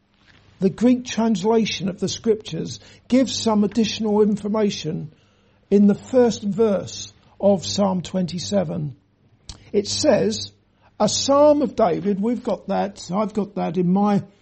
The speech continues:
king James Version here, a Psalm of David, the superscript there,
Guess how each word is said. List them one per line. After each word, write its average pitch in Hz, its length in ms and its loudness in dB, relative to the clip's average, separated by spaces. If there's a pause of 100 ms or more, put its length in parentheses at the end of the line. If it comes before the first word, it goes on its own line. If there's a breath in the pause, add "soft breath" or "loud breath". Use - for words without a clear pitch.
(300 soft breath)
king 214 220 4
James 214 340 4
Version 180 460 -4
here, 202 360 0
a 160 80 -6
Psalm 220 400 -2
of 190 140 -4
David, 196 540 -2 (320 loud breath)
the 180 80 -4
superscript 202 800 -2
there, 240 280 -2